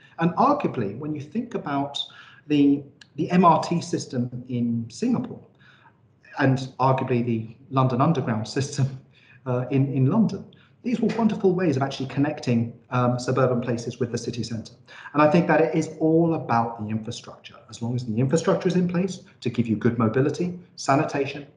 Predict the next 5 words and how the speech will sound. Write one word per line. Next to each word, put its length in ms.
electricity, 680
water, 460
and 160
obviously 480
nowadays 500